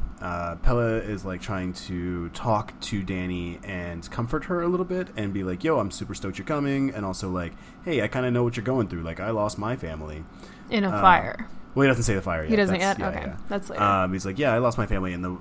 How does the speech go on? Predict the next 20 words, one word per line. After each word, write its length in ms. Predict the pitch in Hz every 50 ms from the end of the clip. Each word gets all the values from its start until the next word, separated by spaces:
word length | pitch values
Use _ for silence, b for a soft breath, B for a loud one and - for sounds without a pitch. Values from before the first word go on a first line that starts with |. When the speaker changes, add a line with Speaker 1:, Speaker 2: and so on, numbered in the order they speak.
| - - -
Speaker 1:
word 220 | 107 104 101 95 -
family, 340 | - 95 95 92 92 90 87
we've, 280 | 85 90 90 90 -
this 120 | - 107 98
is 80 | 95
the 60 | 101
first 160 | - 107 95 -
time 120 | 104 92
we 80 | 92 90
see 140 | 95 98
her 100 | 90 90
be 100 | 82 85
triggered 320 | 85 - - 104 87 92 85
by 100 | 85 87
that 180 | 85 85 78 80
word. 260 | 90 87 85 82 80
And 120 | 80 85 85
she 340 | - - 101 95 90 87 85 - - - -
freaks 260 | - 104 92 90 -
the 120 | - 76